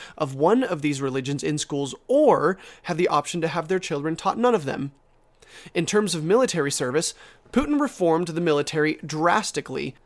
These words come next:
Before his time in office, draftees were forced to serve two full years in the military. Putin changed this to one. After that,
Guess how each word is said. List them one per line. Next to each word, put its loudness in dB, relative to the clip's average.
Before 2
his 0
time -2
in -2
office, -4
draftees 0
were 0
forced -4
to -6
serve -4
two -2
full 0
years -2
in -2
the 0
military. -4
Putin 0
changed -4
this -4
to -4
one. -4
After 2
that, 0